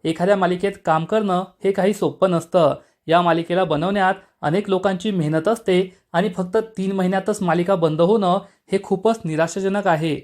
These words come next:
तर मित्रांनो, तुम्ही पाहिली आहे का ही मालिका? ही मालिका तुम्हाला आवडायची का? नक्कीच कमेंट करून सांगा आणि अशाच नवीन नवीन आणि इंटरेस्टिंग माहितीसाठी व्हिडिओला लाईक करा,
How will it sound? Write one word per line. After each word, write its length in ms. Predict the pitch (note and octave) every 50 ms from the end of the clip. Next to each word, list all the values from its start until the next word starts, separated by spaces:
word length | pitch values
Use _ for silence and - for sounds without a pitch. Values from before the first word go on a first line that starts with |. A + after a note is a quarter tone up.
| - _ _ _ _ -
तर 100 | - F#3+
मित्रांनो, 600 | F#3 F3 D3 - E3+ F#3 G#3 G#3 G3 F3+ F#3 G#3 G3+ _ _ _ _ -
तुम्ही 220 | E3 E3 G3+ A3
पाहिली 300 | A3 F#3 E3+ E3+ F3+ G3+
आहे 60 | G3+
का 80 | - G3+
ही 120 | G#3 A3+
मालिका? 480 | G#3 G3+ G3 G#3 A3 G3 G#3 F#3+ F#3 F#3+ F#3+ - _ _ - - -
ही 60 | F3+
मालिका 300 | F#3 F3+ F#3 F#3+ G3+ G#3
तुम्हाला 320 | F#3+ G3+ F#3+ G3+ G3+ G#3
आवडायची 420 | G3 D#3+ D3+ D3+ E3+ F#3 F3+ G3+ A3
का? 260 | - F#3 F3 F3+ G#3 - _ _ -
नक्कीच 380 | E3 D#3+ D#3+ - A3 A3+ A3
कमेंट 320 | - - D#3 D#3 F3 G3 F#3
करून 220 | G3 F#3+ G3+ G3+
सांगा 380 | G3+ A#3 A3+ A3 G3+ F#3+ F#3 G3 F#3+ - _ _ _ -
आणि 360 | G#3+ A3 A3+ G#3+ G3+ G#3 G#3+ - _ _ -
अशाच 300 | - C#3+ - - G3+ G3+ G#3
नवीन 280 | G3+ G3+ G3 G#3 G3+
नवीन 260 | G3+ G#3 G3+ G#3 G#3 G#3
आणि 180 | G3+ G#3 G#3
इंटरेस्टिंग 420 | F#3+ D#3 C3 D3 D#3 D#3 - F#3+ F#3+
माहितीसाठी 600 | F3+ F3 F3 F#3 F#3+ F#3+ A3 A3 G#3 G#3 F#3+ F#3+ F#3+ - _ _ _ -
व्हिडिओला 340 | C#3+ C#3+ D3 D3+ D#3 E3 E3+
लाईक 260 | E3 D3 C3+ C3 -
करा, 240 | - G3 F#3+ F3 G3